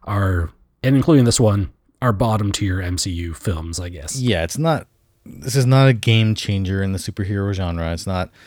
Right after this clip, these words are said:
Speaker 2: even in the, even in the context of the M C U, it feels like they're kind of, like, drifting a little bit, like, 'cause they were built, like, Phase three s-, felt,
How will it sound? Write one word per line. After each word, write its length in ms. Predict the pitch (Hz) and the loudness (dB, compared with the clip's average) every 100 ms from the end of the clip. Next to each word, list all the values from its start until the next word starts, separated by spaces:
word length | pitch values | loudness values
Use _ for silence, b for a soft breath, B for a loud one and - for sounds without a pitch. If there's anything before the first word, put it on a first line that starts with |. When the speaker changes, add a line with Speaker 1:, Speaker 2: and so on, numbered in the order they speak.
| B B B B | B B B B
Speaker 2:
even 220 | 139 143 | 2 4
in 120 | 143 | 4
the, 140 | 120 - _ _ - | 4 0 _ _ -8
even 200 | 139 139 | -2 2
in 140 | 139 | 4
the 80 | 120 | 2
context 400 | - 110 104 107 | 0 -2 -2 -2
of 60 | 98 | 0
the 100 | 101 | -2
M 80 | 104 | -2
C 140 | - | 0
U, 120 | 110 113 | 2 2
it 100 | - | 0
feels 480 | - 104 117 113 | -6 0 0 0
like 240 | 98 98 - | 0 -2 -2
they're 160 | 92 | -6
kind 340 | 85 - 98 98 | -6 -6 -4 -2
of, 120 | 87 | -2
like, 220 | 85 80 | -4 -6
drifting 400 | - 98 - 131 | -6 -6 0 0
a 20 | 127 | 2
little 180 | 131 | 2
bit, 220 | 117 135 90 | 2 0 -2
like, 160 | 92 | -6
'cause 120 | 113 | -4
they 100 | 104 | 0
were 100 | 110 | 0
built, 380 | 87 120 120 127 | 0 0 0 0
like, 140 | 117 - _ b b b b | -6 -10 _ b b b b
Phase 300 | - 131 131 | -2 2 2
three 240 | - 131 127 | 2 2 2
s-, 240 | - - | 0 -8
felt, 300 | - 113 - | -4 -4 -4